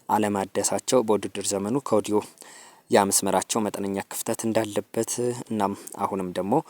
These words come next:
የጎል ምንጫቸው ከቆመ ኳስ ወይም ደግሞ አብዛኛው በሳካ የሚነሳው መስመር ስለመሆኑ በግልጽ እየተነሳ ይገኛል። ከዛ አንጻር የማርቲኔሊ እና የሊያንድሮ ትሮሳርድ መስመር ሊጠናከር በሚችል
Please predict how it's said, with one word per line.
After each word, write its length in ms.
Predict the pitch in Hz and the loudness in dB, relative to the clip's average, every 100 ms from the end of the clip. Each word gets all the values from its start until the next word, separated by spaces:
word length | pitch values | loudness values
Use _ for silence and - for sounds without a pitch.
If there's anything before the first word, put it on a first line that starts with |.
| - - - _ 101 95 | -16 -20 -20 _ -4 0
የጎል 380 | 101 110 123 113 - 117 90 95 | 2 4 4 2 0 -6 -4 -4
ምንጫቸው 460 | 95 110 - - 123 | -2 -2 -2 -2 -4
ከቆመ 360 | - 120 113 107 | -4 -4 -2 -2
ኳስ 260 | - 101 - - | 2 4 4 2
ወይም 220 | 101 92 92 | -2 -8 -6
ደግሞ 240 | - - 135 - _ - _ - | -6 2 2 2 _ -20 _ -6
አብዛኛው 460 | 107 104 98 107 - _ _ | 0 2 2 0 -2 _ _
በሳካ 600 | 110 92 85 - 110 - 107 95 | 2 2 0 2 2 4 2 2
የሚነሳው 560 | 95 98 98 92 - 95 | -2 -4 -4 -2 0 0
መስመር 380 | 95 - 107 | -4 -2 0
ስለመሆኑ 460 | 107 107 98 98 110 160 - - - - _ | 0 0 0 0 0 -2 -6 -16 -18 -20 _
በግልጽ 400 | 123 120 123 120 - - - - 110 | 0 4 4 4 0 -2 -10 -6 -2
እየተነሳ 840 | 101 101 104 92 90 - 107 98 - 120 - | 0 2 2 2 -2 -4 0 2 2 0 -6
ይገኛል። 440 | 117 117 120 135 226 _ - - _ | -12 -6 -2 -2 -4 _ -20 -20 _
ከዛ 160 | 180 151 | 6 8
አንጻር 340 | 151 135 139 147 | 6 6 4 4
የማርቲኔሊ 640 | 127 120 120 - 123 117 113 | 2 4 4 2 2 2 2
እና 160 | 113 135 | 2 2
የሊያንድሮ 520 | 113 104 107 104 107 | 2 4 4 4 0
ትሮሳርድ 440 | 104 110 - 110 107 | -2 -2 0 0 0
መስመር 360 | 110 - 123 123 | 0 0 0 -2
ሊጠናከር 560 | 110 - 107 107 - | -4 -4 -2 -2 -2
በሚችል 460 | 107 107 107 - 151 | 0 0 0 0 0